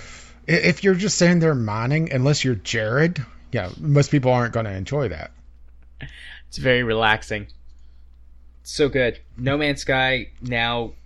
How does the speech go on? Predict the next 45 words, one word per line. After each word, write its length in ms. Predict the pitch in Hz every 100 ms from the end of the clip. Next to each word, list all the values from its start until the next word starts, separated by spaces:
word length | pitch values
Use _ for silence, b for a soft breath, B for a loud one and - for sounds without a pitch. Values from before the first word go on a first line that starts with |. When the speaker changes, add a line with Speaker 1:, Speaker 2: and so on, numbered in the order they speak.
| - -
Speaker 2:
has 300 | 113 120 -
all 280 | 117 135 131
of 100 | 127
that 240 | 123 - - -
that's 200 | 117 -
fun 260 | - 131 135
in 120 | 123
spades, 540 | - 127 131 139 139 - b b b
and 280 | 123 117 110 - -
there's 180 | 127 135
not 140 | 143
a 40 | 139
lot 160 | 139
of 100 | 139
annoying 720 | 120 117 117 123 127 127 127 -
or, 400 | 113 107 104 104 - - - - - -
like, 260 | 110 - - - - -
background 580 | 117 117 - 117 113 110 - - -
stuff 320 | - 127 107
that 80 | 104
I 40 |
have 80 | 104
to 60 | -
concentrate 540 | 113 107 - 107 95
on, 160 | 82 80
so 100 | 123
I 60 |
can 140 | 113 - -
also 360 | 120 117 127
listen 280 | 107 113 110
to 80 | 95
podcasts. 640 | - 82 - 76 - - - B B
Speaker 1:
Well, 100 | 135
you 60 | 226
know 80 |
Speaker 2:
It's 60 | 233
Speaker 1:
what 60 | 185
Speaker 2:
like 100 | 156
Speaker 1:
would 80 |
be 180 | 139 151
really, 360 | 131 143 156 160
uh, 60 |
uh, 600 | 135 131 131 - 127 104 - - - - -
uh, 200 | 120 95
fun? 360 | - 113 131